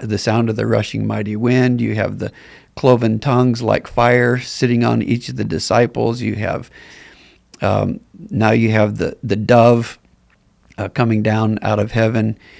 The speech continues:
And all of these, the, the anointing itself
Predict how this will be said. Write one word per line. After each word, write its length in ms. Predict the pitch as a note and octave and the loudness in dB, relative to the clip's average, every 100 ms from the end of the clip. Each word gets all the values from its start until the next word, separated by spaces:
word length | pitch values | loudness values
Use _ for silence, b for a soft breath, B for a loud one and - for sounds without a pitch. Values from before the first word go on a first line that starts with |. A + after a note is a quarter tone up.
| b b b - | b b b -2
And 320 | A#2 A#2 A2 - _ _ | 2 2 0 -4 _ _
all 220 | - D3+ D#3+ | 4 6 4
of 120 | C3 | 4
these, 460 | C3 B2+ A#2+ - - | 4 6 4 -4 -12
the, 240 | - - - | -6 -6 -6
the 380 | - - A2 | -12 -6 -2
anointing 460 | G2+ A#2+ C3+ B2+ A2 | 2 4 4 2 -2
itself 640 | F#2+ - C#3 C3+ B2+ - | -2 2 6 6 4 -6